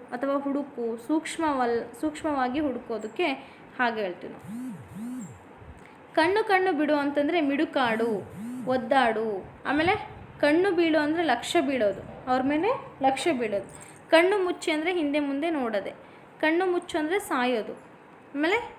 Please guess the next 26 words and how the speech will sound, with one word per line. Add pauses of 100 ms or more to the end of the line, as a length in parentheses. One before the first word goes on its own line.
(140)
ಕಣ್ಣುರಿ
ಅಂತಂದ್ರೆ
ಅಸೂಯೆ, (440)
ಹೊಟ್ಟೆ
ಕಿಚ್ಚು.
ಕಣ್ಣು
ಹಾಕು
ಅಂತಂದ್ರೆ
ಆಶಿಸು, (540)
ಆಶಿಸೋದು.
ಒಂದು
ವಸ್ತುವನ್ನು
ಯಾವುದಾದ್ರ
ಮೇಲೆ
ಕಣ್ಣು
ಹಾಕಿದ್ರೆ
ನಾನು
ಬಿಡೋದೇ
ಇಲ್ಲ
ಅಂತ
ಹೇಳ್ತೀನಿ
ನೋಡ್ರಿ. (460)
ಹಾಗೇನೆ
ಕಣ್ಣು
ಕೆಂಪಾಗು
ಅಂತಂದ್ರೆ